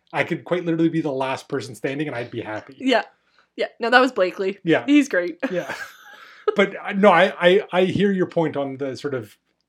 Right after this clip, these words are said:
Speaker 1: chaoticness
Speaker 2: Chaoticness.
Speaker 1: of, of the fights, of the final battle scene, which, like, I think is probably true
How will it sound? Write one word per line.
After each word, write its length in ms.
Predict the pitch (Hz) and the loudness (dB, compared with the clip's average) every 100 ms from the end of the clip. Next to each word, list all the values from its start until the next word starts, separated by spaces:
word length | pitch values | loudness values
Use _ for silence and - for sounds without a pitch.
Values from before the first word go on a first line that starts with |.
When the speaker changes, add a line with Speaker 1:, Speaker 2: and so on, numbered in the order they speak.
| - | -16
Speaker 1:
chaoticness 580 | - 147 131 131 185 202 | -4 -2 2 0 0 -4
Speaker 2:
Chaoticness. 540 | 110 104 180 - - _ - | -4 -2 -2 -4 -12 _ -8
Speaker 1:
of, 400 | 165 139 120 - | -4 -2 -4 -8
of 340 | 156 123 - | -6 -6 -10
the 100 | - | -10
fights, 340 | 127 135 117 - | -6 -4 -6 -6
of 180 | 151 120 | -8 -6
the 100 | 131 _ | -8 _
final 240 | 156 135 | -4 -2
battle 260 | 113 117 113 | -4 -4 -6
scene, 240 | - 110 123 | -8 -10 -6
which, 200 | 180 - | -4 -2
like, 220 | 196 - _ _ _ _ _ _ | -2 -4 _ _ _ _ _ _
I 140 | - 185 | 0 0
think 260 | - 220 | 2 -2
is 120 | 196 202 | -2 -4
probably 540 | - 196 170 156 160 | 0 0 -2 -2 -2
true 720 | - - 190 190 180 160 151 | -4 -6 -2 -2 0 0 -2